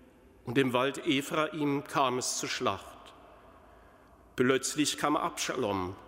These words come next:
in das Blickfeld der Krieger Davids. Er ritt auf einem Maultier.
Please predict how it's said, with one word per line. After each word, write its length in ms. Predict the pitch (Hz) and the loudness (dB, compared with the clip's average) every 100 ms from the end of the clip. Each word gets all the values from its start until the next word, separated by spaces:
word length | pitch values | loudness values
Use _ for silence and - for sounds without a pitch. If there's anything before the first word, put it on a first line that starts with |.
| - - | -18 -8
in 100 | 117 | -2
das 260 | 107 - | -2 -2
Blickfeld 720 | 120 127 - 143 127 127 - - - - - - | -2 -2 0 2 2 2 -4 -12 -20 -20 -10 0
der 80 | 120 | 0
Krieger 460 | - 143 120 127 | 0 -2 2 2
Davids. 760 | 135 139 127 101 - - - - - - - - - - - - - - - | 2 0 0 -4 -6 -8 -10 -14 -20 -20 -20 -20 -20 -20 -20 -20 -20 -16 -6
Er 140 | 87 | 0
ritt 200 | 120 - | 0 2
auf 240 | 156 - - | 0 0 0
einem 280 | 143 147 | 0 2
Maultier. 600 | 156 131 117 - 117 90 | 2 2 0 -2 -6 -6